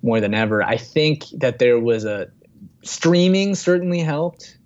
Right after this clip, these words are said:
um, certainly helped. In fact, I think it's a primary force.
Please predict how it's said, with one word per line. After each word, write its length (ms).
um, 640
certainly 580
helped. 540
In 140
fact, 280
I 60
think 160
it's 120
a 60
primary 840
force. 500